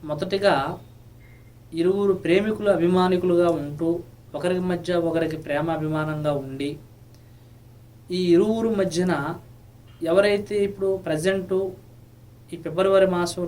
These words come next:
రోజు నాటికి ఒకరు ఒకరికి మధ్య సన్నిహితంగా ఉన్నటువంటి వారు ఉన్నారో, వారి ఇరువురి మధ్య ఒకరికొకరు తెలియకుండానే వ్యతిరేకత ఏర్పడేటటువంటి పరిస్థితి,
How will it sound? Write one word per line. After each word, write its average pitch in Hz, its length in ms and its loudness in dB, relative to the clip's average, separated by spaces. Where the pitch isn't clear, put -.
రోజు 165 160 0
నాటికి 160 360 -2
ఒకరు 196 260 4
ఒకరికి 185 280 2
మధ్య 175 200 -2
సన్నిహితంగా 175 760 0
ఉన్నటువంటి 165 540 -2
వారు 160 240 0
ఉన్నారో, 147 340 -2
వారి 170 200 0
ఇరువురి 214 320 2
మధ్య 202 240 0
ఒకరికొకరు 202 520 2
తెలియకుండానే 180 760 2
వ్యతిరేకత 208 600 -2
ఏర్పడేటటువంటి 175 840 0
పరిస్థితి, 175 420 -2